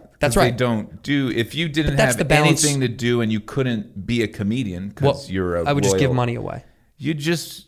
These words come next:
Speaker 2: you know,
Speaker 1: Yeah.
Speaker 2: you'd have to
Speaker 1: You have to.
Speaker 2: maintain the image or
Speaker 1: But I mean, that's
Speaker 2: do things. You have to do something.
Speaker 1: Yeah, you do. But, but, but, but I have to give them a little credit because they are contributing to society in one way or the other. It's kinda like a,
Speaker 2: Sure.
Speaker 1: me and my buddy James had a discussion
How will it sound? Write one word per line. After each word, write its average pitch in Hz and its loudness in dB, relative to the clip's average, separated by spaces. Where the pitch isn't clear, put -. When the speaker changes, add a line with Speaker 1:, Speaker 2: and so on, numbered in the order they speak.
Speaker 2:
you - -4
know, 131 0
Speaker 1:
Yeah. - -4
Speaker 2:
you'd 131 -4
have 131 -6
to 123 -2
Speaker 1:
You 131 4
have 240 4
to. 220 0
Speaker 2:
maintain 135 2
the 123 4
image 143 -4
or 101 0
Speaker 1:
But 185 6
I 202 6
mean, 202 6
that's 208 4
Speaker 2:
do 165 0
things. 123 -2
You 131 0
have 175 2
to 156 -6
do 180 0
something. 156 -2
Speaker 1:
Yeah, 202 6
you 220 6
do. 208 4
But, 170 2
but, 190 2
but, 180 2
but 175 4
I 175 4
have 190 0
to 170 -8
give 170 0
them 165 2
a 143 2
little 160 4
credit 135 -4
because 131 0
they 147 4
are 143 4
contributing 131 -2
to 127 -4
society 113 -4
in 151 2
one 151 2
way 139 4
or - 2
the 127 2
other. 123 0
It's 147 -2
kinda 208 2
like 185 0
a, 151 0
Speaker 2:
Sure. - -2
Speaker 1:
me 175 4
and 190 4
my 175 4
buddy 165 2
James 143 0
had 139 0
a 127 -2
discussion 123 -4